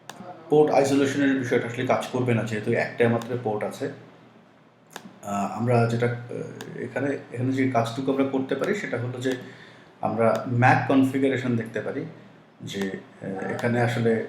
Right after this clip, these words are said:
সে লার্নিং লিমিট দিয়েছে, আহ, ফোর জিরো নাইন ফাইভ, এটা এইট ওয়ান নাইন টু মানে no limit। So then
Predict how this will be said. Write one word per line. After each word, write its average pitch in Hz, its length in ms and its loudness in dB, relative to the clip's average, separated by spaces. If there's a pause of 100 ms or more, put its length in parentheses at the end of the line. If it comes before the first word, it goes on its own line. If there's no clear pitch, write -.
সে 107 400 -4
লার্নিং 110 420 4
লিমিট 110 400 -2
দিয়েছে, 117 320 0
আহ, - 960 -8 (140)
ফোর 117 240 0
জিরো 117 200 0
নাইন 98 240 0 (140)
ফাইভ, 151 180 0 (220)
এটা - 180 -8
এইট 120 320 -2
ওয়ান 123 140 2
নাইন 110 240 2
টু 117 120 -4
মানে 107 160 -8
no 98 280 -8
limit। - 400 -10 (840)
So 101 200 -4 (1500)
then 113 160 2